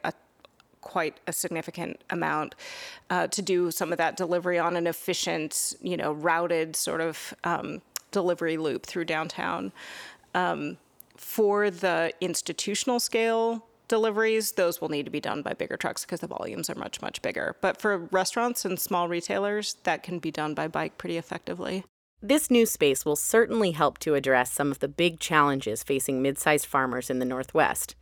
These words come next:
Speaker 2: particularly in the Portland area. Narendra probably won't be a part of it, though. Not because it doesn't align with his values, it definitely does, but because at this point,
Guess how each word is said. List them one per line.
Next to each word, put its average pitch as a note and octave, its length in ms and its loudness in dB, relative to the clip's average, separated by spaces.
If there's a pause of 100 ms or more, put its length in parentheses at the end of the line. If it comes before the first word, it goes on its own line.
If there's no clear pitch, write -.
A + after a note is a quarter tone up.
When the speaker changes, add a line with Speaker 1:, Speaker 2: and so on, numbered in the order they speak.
(240)
Speaker 2:
particularly G3 640 6
in C3+ 80 2
the C3+ 60 2
Portland C3+ 400 2
area. - 380 -4 (800)
Narendra C#4 640 6
probably G#3 540 6
won't D#3 240 6
be D3 100 4
a C3+ 60 6
part D#3+ 260 8
of C3 100 4
it, - 160 -2
though. D2+ 280 -2 (540)
Not B3 180 10
because G#3 260 6
it C#3+ 80 4
doesn't D3+ 280 4
align B2+ 280 2
with A2+ 120 -2
his A#2+ 160 -6
values, D#3+ 480 6
it C#3 80 2
definitely D3+ 440 2
does, C3+ 460 2 (420)
but G3 140 2
because A#3 260 6
at A#3 140 6
this - 160 6
point, E3 400 4